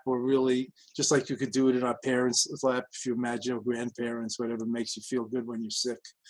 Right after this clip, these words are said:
And it may seem like imagination, but since everything almost, you could say, takes place in your mind anyway, like,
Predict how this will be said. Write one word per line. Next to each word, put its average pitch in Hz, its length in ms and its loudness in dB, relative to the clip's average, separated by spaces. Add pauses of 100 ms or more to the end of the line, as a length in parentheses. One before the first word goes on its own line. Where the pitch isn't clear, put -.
(440)
And 139 260 0 (560)
it 156 100 4
may 190 160 10
seem 202 320 8
like 185 160 6
imagination, 147 640 4
but 147 140 8
since - 420 4
everything 165 640 6 (360)
almost, 143 420 2
you 143 80 0
could 127 140 -6
say, 139 180 6
takes 139 260 2
place 143 300 6
in 139 60 0
your 127 60 0
mind 131 260 4
anyway, 139 480 6 (580)
like, 131 200 0